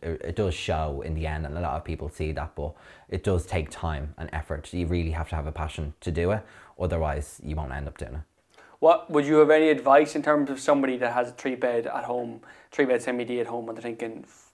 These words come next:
Speaker 2: "Oh my God, like, Luke's house is so, like, l-, like a boutique hotel."
Speaker 1: Yeah.
Speaker 2: Wo-, like, would you have any advice there in terms of, can it, can anybody do this?
Speaker 1: Anybody can do it. It's just a taste, you know, that way, like, it all depends if you have an eye for it, but anyone can do it with a little help,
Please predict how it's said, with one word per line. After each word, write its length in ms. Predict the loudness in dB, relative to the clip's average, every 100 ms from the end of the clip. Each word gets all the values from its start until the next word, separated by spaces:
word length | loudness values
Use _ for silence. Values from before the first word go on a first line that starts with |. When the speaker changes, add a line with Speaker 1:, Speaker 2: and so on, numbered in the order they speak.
| _
Speaker 2:
"Oh 60 | -14
my 120 | -12
God, 360 | -4 -2 0 -2
like, 260 | -10 -12 -20 -20 -6
Luke's 260 | -4 -4
house 300 | -4 -4 -6
is 80 | -12
so, 640 | -12 2 4 6 4 0 -6
like, 380 | -8 -8 -14 _ _ _ _ _ _ _ -20 -20 -14 -6
l-, 160 | -6 -6 _ 8
like 200 | 8 8
a 40 |
boutique 460 | 6 6 6 4 10
hotel." 400 | 10 12 12 12
Speaker 1:
Yeah. 640 | 12 12 12 12 10 6 4
Speaker 2:
Wo-, 200 | 4 8
like, 220 | 8 10
would 160 | 8 10
you 80 |
have 100 | 10
any 160 | 10 8
advice 360 | 10 10 10 6
there 200 | 4 4
in 80 |
terms 320 | 4 2 2 2
of, 260 | 0 -2
can 200 | 2 4
it, 300 | 4 0 -6
can 140 | 4 8
anybody 440 | 8 8 6 4
do 160 | 8 8
this? 240 | 8 8
Speaker 1:
Anybody 400 | 10 10 10 8
can 160 | 6 4
do 220 | 6 6
it. 140 | 6
It's 200 | 4 -2
just 240 | -2 -2 0
a 60 |
taste, 500 | 0 2 0 0 -2
you 60 | 0
know, 180 | 0 2
that 140 | 4
way, 260 | 6 4 6
like, 280 | 4 4 2
it 180 | 4
all 160 | 6 4
depends 320 | 2 0 0
if 100 | 0
you 60 | 0
have 180 | 0 0
an 120 | 0
eye 160 | -2
for 160 | -2 -2
it, 40 |
but 160 | 0 -2
anyone 320 | 0 0 0
can 240 | 0 0 0
do 160 | -2
it 80 | -2
with 160 | -4 -4
a 60 |
little 160 | -6 -6
help, 360 | -2 -4 -4